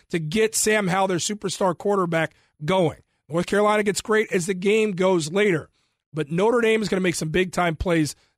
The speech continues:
defensively in this one. Javonte Williams, Michael Carter, those star running backs from North Carolina, never get going. Sam Howell is asked to do too much, and he makes a few mistakes trying to do too much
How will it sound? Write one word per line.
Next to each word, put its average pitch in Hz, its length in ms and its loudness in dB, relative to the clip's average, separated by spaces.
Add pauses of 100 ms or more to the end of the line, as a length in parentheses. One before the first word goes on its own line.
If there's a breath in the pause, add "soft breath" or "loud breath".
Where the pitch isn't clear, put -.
(100)
defensively 156 760 -2
in 139 80 0
this 127 200 -4
one. 117 140 -18 (280 soft breath)
Javonte 220 500 0
Williams, 208 440 0
Michael 165 320 -2
Carter, 196 280 0
those 175 160 -2
star 170 260 0
running 185 300 -2
backs 196 180 0
from 165 100 -6
North 175 160 -4
Carolina, 185 460 -4 (320 soft breath)
never 220 320 0
get 214 240 -4
going. 196 420 2 (220)
Sam 208 260 -2
Howell 208 220 2
is 185 100 -2
asked 185 260 -2
to 180 60 -10
do 165 160 -2
too 220 260 -4
much, 220 400 0 (220 loud breath)
and 170 80 -4
he 156 80 0
makes 175 240 0
a 170 60 -2
few 196 200 -4
mistakes 190 500 -2
trying 196 200 -2
to 165 80 -2
do 190 240 -2
too 226 160 -4
much 214 280 -2